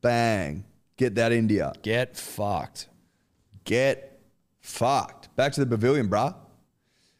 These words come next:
Speaker 1: The come on is never
Speaker 2: A
Speaker 1: unne-,
Speaker 2: bad call?
Speaker 1: never a bad call, never unnecessary, never too much, never too over the top. It's always perfect. It's always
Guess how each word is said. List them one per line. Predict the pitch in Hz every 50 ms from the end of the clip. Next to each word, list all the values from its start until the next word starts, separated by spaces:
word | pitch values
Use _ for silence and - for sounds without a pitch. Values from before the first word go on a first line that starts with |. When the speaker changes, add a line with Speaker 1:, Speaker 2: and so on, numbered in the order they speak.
| _ _
Speaker 1:
The | 135 123
come | - 180 196 220 233 214
on | 185 170 151 147 143
is | - - 131 120 107 107
never | 117 120 123 127 127 127 113 117 120
Speaker 2:
A | 113 113 113 107 104 - - - - - _ _ _ _ _ _ _ _ _ _ _ _ _ _ _ _ _ _ _ 127 113
Speaker 1:
unne-, | 104
Speaker 2:
bad | 110 101 101 101 104 104
call? | - 107 101 120 123
Speaker 1:
never | 113 127 131 131 135
a | 117
bad | 117 120 113 110 -
call, | - 117 110 110 110
never | 110 117 113 110 113
unnecessary, | 107 101 104 104 - - - 104 101 98
never | 98 104 95 95
too | - - 101 95
much, | 95 90 87 - - 98
never | 98 95
too | 87 - 98 92
over | 87 80
the | 80 82
top. | - 98 90 87 85 - - -
It's | - 92 92 - - - -
always | - 107 104 104 95 90 92
perfect. | - - - 87 90 90 85 - 90 90 - -
It's | - - -
always | 95 95 95 90 85 82 80 80 80 82 85 -